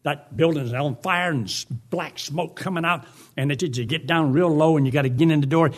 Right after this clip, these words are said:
and you hit this corner, and you hit that corner, and you hit that corner, and then you hit that corner, and put out the fire. Well, then the next guy has to get on. That guy goes back, and the next guy, and the next guy,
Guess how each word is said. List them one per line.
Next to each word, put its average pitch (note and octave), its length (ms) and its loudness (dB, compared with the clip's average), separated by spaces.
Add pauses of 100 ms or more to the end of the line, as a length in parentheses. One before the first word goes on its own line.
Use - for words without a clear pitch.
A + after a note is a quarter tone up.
(100)
and B2+ 160 0
you A#2 60 -2
hit - 200 0
this F3 160 -4
corner, E3 340 0
and D3+ 120 2
you C#3+ 160 0
hit A#2+ 180 -2
that F3+ 220 -2
corner, E3 280 6
and C#3+ 120 4
you C#3 80 0
hit D3+ 160 -4
that - 380 -4
corner, E3+ 240 2
and D3 120 4
then D#3 120 4
you C#3 80 0
hit D3 160 -4
that F3 180 -2
corner, E3 300 4 (260)
and C#3+ 140 2
put E3 100 2
out D3 180 -2
the C#3 80 -8
fire. A#2 400 -6 (920)
Well, D3 320 -2 (140)
then E3 180 0
the D#3+ 80 2
next F3+ 320 0
guy C3+ 200 -4
has A#2+ 260 -4
to - 100 -10
get A#2+ 220 -4
on. F2+ 160 -16 (500)
That B2+ 160 -4
guy C3 140 -2
goes B2 240 0
back, B2 240 -4
and C3 100 0
the C#3 60 2
next D3+ 320 0
guy, - 240 -8 (320)
and A#2 120 -4
the C#3 60 -2
next D#3 300 -2
guy, A2 240 -12